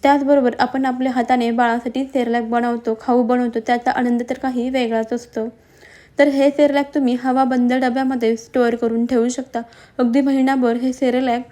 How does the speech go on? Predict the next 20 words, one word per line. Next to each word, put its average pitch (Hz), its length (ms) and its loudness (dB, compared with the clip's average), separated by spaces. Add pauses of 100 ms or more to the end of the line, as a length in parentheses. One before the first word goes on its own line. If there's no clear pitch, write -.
(300)
टिकतं, - 600 -2
काहीही 262 360 2
होत 262 240 0
नाही. 247 280 -4
महिनाभर 240 460 0
तुम्ही 262 180 0
हे 262 140 -4
सेरेलॅक 240 460 -2 (340)
स्टोअर 226 320 2
करून 240 320 0
ठेवू 247 240 2
शकता. 254 460 -4 (800)
तर 311 100 6
आता 302 200 4
हे 311 200 2
सेरेलॅक 277 500 4
शिजवायचं 233 600 2
कसं, 233 400 -2
बनवायचं 226 520 -2
कसं, 254 300 -2